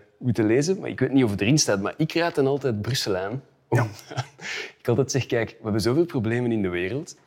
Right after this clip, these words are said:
Speaker 1: en Brussel is daar de perfecte smeltkroes van."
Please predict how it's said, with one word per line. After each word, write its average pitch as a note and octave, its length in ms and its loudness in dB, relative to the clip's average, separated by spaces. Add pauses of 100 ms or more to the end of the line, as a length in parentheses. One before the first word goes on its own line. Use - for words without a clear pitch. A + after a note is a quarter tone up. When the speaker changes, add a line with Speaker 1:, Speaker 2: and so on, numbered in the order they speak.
(500)
Speaker 1:
en G2 220 0
Brussel B2 460 4
is A2 240 -2
daar G2 380 0 (140)
de G2+ 160 -6
perfecte - 440 -6
smeltkroes G#2 600 -6
van." F#2 240 -12